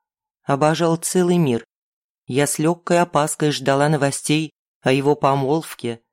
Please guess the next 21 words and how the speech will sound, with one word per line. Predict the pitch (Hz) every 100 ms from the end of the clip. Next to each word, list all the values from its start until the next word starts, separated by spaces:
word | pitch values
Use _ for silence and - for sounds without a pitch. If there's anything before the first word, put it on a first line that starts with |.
| _
и | 160 165
свадьбе. | 135 139 135 120 127 123 _ _ _ _ _ _ _ _ _ _ _ _ _ _ _ _ _ _ _ _
А | - 151
вместо | 151 180 180 -
этого | 196 220 220 196 196 185
прогремели | - 160 147 165 180 185
совершенно | 180 156 156 - 196 202 185
другие | 151 151 131 156 160
новости. | 143 127 127 - - 127 127 _ _ _ _ -
Прогремели | - 156 160 160 175 175 127 127 _ _ _
в | -
прямом | 156 175 185
смысле. | 185 - 135 117 113 123 123 _ _ _ _ _ _ _ _ _ _ _ _ _ _ _ _ -
Как | 170 190
и |
многие | 185 190 180 185
известные | 170 180 175 180
спортсмены, | 175 180 170 - 196 202 131 127 _ _ _
Влад | 139 170 185 156
занимался | 160 170 175 165 160 - 160
благотворительностью. | 156 165 - 165 156 - 123 120 - - 117